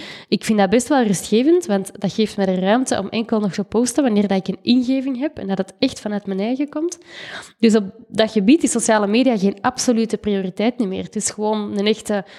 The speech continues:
ehm, het is echt iets geworden dat ik gewoon nog kan doen als ik, als ik, eh, zin heb. En, want ik schrijf ook heel graag content. Ik vind het keiplezant om, om dingen te delen, om thema's naar buiten te brengen,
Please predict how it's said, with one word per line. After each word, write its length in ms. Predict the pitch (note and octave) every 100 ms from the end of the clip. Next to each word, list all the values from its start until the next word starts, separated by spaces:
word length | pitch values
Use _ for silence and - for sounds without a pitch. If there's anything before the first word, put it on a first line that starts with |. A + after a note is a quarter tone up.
| - -
ehm, 400 | - F#3 F#3 F3+ F#3 _ _ _ _ _ _ - -
het 80 | A3+
is 80 |
echt 140 | A#3 C4+
iets 160 | E4+
geworden 320 | - F#3 A3+ D4+
dat 160 | G#3+
ik 140 | G#3 -
gewoon 140 | F#3+
nog 120 | D4
kan 260 | - F#3+ F#3
doen 300 | G3 D#4+ C#4+
als 240 | G#3 F#3+
ik, 80 | F#3 -
als 240 | G#3 G3
ik, 240 | G3 - -
eh, 140 | A#3 F3+ F#3+
zin 280 | F3 G#3 C#4
heb. 280 | D4+ D#4 - -
En, 180 | G3
want 160 | G#3 F#3+
ik 120 | -
schrijf 420 | - - A#3 C4+
ook 120 | A3 -
heel 320 | F3+ B3 C4
graag 280 | A3+ A3 -
content. 420 | A3 A3 A3 A3
Ik 400 | - - - -
vind 120 | F3+
het 100 | -
keiplezant 680 | - C4 C4+ A#3 G#3+ A3+ A3
om, 180 | G#3 G#3+
om 200 | G#3 F#3+
dingen 220 | G#3 A3+
te 200 | G#3+ F#3
delen, 420 | F3+ G#3 G#3 G3+
om 160 | G3+ F#3+
thema's 340 | G#3+ G#3+ G#3
naar 160 | G#3 F#3+
buiten 360 | F#3 G3+ G#3 G3+
te 100 | G3
brengen, 480 | G3 G3+ G3+ G3+